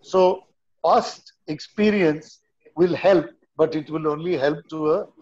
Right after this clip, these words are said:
limited extent. Because I think the magnitude, I think, of disruption this time is something nobody can remember, because unlike earlier crises which hit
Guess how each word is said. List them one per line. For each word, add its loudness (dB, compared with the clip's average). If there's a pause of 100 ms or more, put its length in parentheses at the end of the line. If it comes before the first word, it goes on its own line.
(140)
limited -6
extent. -10 (840)
Because 0
I 4
think -8 (100)
the -8
magnitude, -2 (560)
I 0
think, -4 (320)
of 2 (1160)
disruption 0
this -4
time -2 (400)
is -10
something -4
nobody 0
can -12
remember, -6 (460)
because 2 (100)
unlike 0 (260)
earlier 4
crises -4
which -12 (200)
hit -4